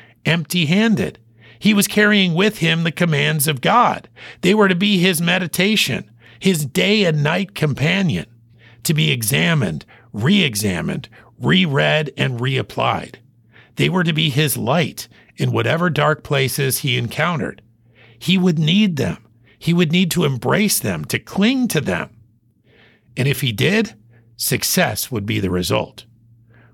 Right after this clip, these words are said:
We can draw much confidence from this exhortation. We have the Word of God on our journey, and it can guide us just as well, because it provides us with everything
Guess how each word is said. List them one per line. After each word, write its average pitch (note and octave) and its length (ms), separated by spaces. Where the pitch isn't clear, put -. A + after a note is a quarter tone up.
We F#3 220
can G#3 200
draw E3 300
much D3+ 380
confidence C#3+ 640
from A#2+ 200
this C3 240
exhortation. B2 840
We D#3 160
have F3+ 220
the E3+ 80
Word E3 260
of D3 100
God B2+ 280
on D#3 140
our G#3 200
journey, G2+ 520
and C3 120
it F#3 120
can A3 200
guide D#3+ 280
us F#3 280
just D#3 360
as C#3+ 160
well, F#3+ 460
because C3+ 300
it D3+ 140
provides C#3 600
us - 280
with G2+ 240
everything G#2 760